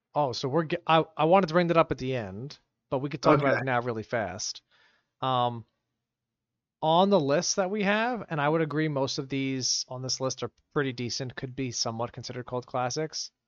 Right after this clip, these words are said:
Speaker 1: Nothing here is relatively new. And I won-,
Speaker 2: Yeah.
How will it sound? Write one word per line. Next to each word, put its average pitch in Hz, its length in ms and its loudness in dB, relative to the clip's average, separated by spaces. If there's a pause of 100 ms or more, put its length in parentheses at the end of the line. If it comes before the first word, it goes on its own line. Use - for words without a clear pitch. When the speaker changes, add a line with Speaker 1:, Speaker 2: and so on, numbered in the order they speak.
(460)
Speaker 1:
Nothing 147 640 0
here 101 580 -8 (240)
is 120 160 -4
relatively 113 640 -6
new. 87 240 -12 (720)
And 139 100 -6
I 127 120 -4
won-, 117 200 -6
Speaker 2:
Yeah. 175 240 8